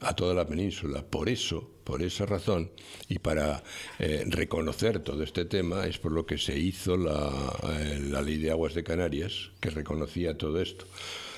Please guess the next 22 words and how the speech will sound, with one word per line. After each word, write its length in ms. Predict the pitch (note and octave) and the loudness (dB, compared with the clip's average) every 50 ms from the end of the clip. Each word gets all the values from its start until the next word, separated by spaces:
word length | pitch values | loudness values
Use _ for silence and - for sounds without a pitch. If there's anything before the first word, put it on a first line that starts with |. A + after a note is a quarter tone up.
| - - - - - | -14 -16 -18 -18 -12
Y 180 | - - - E2+ | -6 -2 0 0
hay 100 | D#2 D2 | 0 2
que 140 | - D2+ D#2+ | 2 2 2
decir 380 | E2 D2+ - G2 G#2 A2 G#2+ | 2 2 2 2 2 2 2
que, 440 | - - F#2+ F#2+ G#2 A2 G#2+ - - - | 0 2 4 4 6 6 4 2 0 -2
mm, 1040 | E2 D#2+ D#2+ D2+ D2+ D2+ C#2+ C#2+ C#2+ C#2+ D2 D2+ - - - - - - - - - | 0 0 2 2 0 0 0 0 -2 -2 -4 -6 -10 -16 -20 -16 -12 -6 -2 0 0
había 380 | D2 D2 E2 F#2 G2 F2+ - | 2 2 4 4 4 4 4
que 120 | - G#2+ F2+ | 4 2 4
mantener 640 | F2+ F2 E2 D2+ - D2+ E2 G2 A2+ G#2 D#2 - - - | 4 4 2 2 2 2 4 6 6 4 4 2 -4 -6
la, 800 | - - E2+ D#2 D2 D2 D2 C#2+ C#2 C#2 C#2+ C#2+ C2+ B1+ - - - D2+ | -4 -2 0 2 2 2 2 2 0 0 0 0 0 -2 -2 -2 0 0
eh, 140 | D#2 D2+ - | -2 0 0
que 100 | - - | 0 2
el 60 | D2+ | 4
agua 200 | E2 F2 F2 D#2+ | 4 4 4 2
es 80 | D#2 - | 0 0
pública, 580 | - - A2+ G#2+ G2+ F#2+ F#2 F#2 - A#2 C3 - - - - - - - - - - - - - - - - - - - | 0 2 4 4 4 4 4 2 2 0 -2 -4 -10 -18 -20 -20 -20 -16 -16 -16 -16 -16 -20 -20 -18 -8 -6 -4 -4 0
porque 280 | - C2 - - - C2+ | 0 -2 0 0 -2 -2
lo 160 | B1 A#1+ C2 | 0 2 2
es 140 | C#2 D2+ - | 2 0 0
por 240 | - - - - - | -2 -2 -2 -2 0
ley 200 | C#2+ D2+ D#2+ D2 | 2 2 2 2
nacional, 600 | B1+ C2+ - - - F2 F#2 F#2+ F#2 G2+ B2 - | 2 -2 -2 0 2 4 4 4 4 4 0 -2